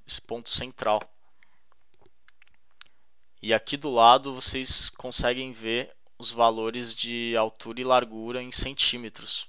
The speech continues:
Vocês podem mudar isso nas preferências pra pixels, é, milímetros, o que vocês acharem melhor como medida. Bom, mas se vocês acharem, se, se eu girar também, ele gira a imagem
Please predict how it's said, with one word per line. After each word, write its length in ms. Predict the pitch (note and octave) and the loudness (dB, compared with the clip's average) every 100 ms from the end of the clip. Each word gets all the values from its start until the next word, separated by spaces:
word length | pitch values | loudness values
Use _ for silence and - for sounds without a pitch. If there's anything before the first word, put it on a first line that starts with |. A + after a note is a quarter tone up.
| - | -10
Vocês 220 | - G#2 | -8 -4
podem 260 | - A2+ B2 | 0 0 0
mudar 500 | B2 A2+ A2+ A2 G#2+ | -6 0 6 6 4
isso 220 | A2+ - | -2 -4
nas 140 | A2 | -4
preferências 680 | - A2+ - A2 G#2+ - A#2+ | -4 -8 -8 -6 -2 -2 -2
pra 160 | - A#2 | -2 -2
pixels, 1000 | - G2+ C3 B2 - - G2 - - - - - - - - - | -4 -10 -10 -6 -6 -6 -6 -6 -6 -10 -20 -20 -20 -20 -20 -10
é, 540 | G2 G2+ G2+ G2 F#2+ | -2 0 0 0 -4
milímetros, 1040 | G2+ A2+ G#2 G#2 B2+ B2 G#2 - G#2 G2+ G#2 | -10 -10 -10 -8 -8 -8 -10 -14 -14 -14 -16
o 60 | |
que 100 | - | -12
vocês 260 | A2+ - A#2 | -8 -6 -4
acharem 480 | A#2 B2 A2+ B2 B2 | 0 2 2 -2 -10
melhor 400 | B2 C3 A#2 A#2+ | -8 -2 -2 -4
como 200 | A#2+ B2+ | -10 -14
medida. 440 | C3+ A#2 G#2+ G#2+ - - - - - - - - - - - - - - - | -10 -10 -10 -12 -16 -20 -20 -20 -20 -20 -20 -20 -20 -20 -20 -20 -20 -14 -2
Bom, 180 | A2+ | -2
mas 520 | G2+ G#2 A2+ - - - | -2 -2 0 2 0 0
se 160 | - C3 | -2 0
vocês 300 | C3+ D#3+ F#3 | -2 0 2
acharem, 540 | F3+ - B2+ C3 B2+ - - - - | 2 6 6 6 -2 -20 -20 -12 -8
se, 180 | - - | -8 -4
se 200 | - - | -2 -2
eu 60 | B2 | -2
girar 380 | C3+ A2 A2+ | 0 8 8
também, 320 | A#2+ A2 G#2+ A#2+ | 6 -2 -4 -4
ele 160 | A#2+ | -2
gira 420 | A2 A2+ A#2+ A#2 - - - - | -4 -2 0 -2 -6 -20 -20 -10
a 100 | G#2+ | -8
imagem 520 | A2+ G2+ A2 A#2 A2+ | -4 2 2 0 -8